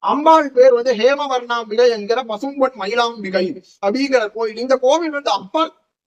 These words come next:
சுந்தரர், திருஞான சம்பந்தரால் பாடல் பெற்ற திருக்கோவில், மாணிக்க வாசகரால் பாடல் பெற்ற திருக்கோவில்.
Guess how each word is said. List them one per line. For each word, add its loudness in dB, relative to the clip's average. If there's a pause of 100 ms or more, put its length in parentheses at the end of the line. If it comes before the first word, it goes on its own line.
(280)
சுந்தரர், 0
திருஞான -2
சம்பந்தரால் 0
பாடல் 2
பெற்ற -2
திருக்கோவில், 0
மாணிக்க 2
வாசகரால் 2
பாடல் -2
பெற்ற -10
திருக்கோவில். -4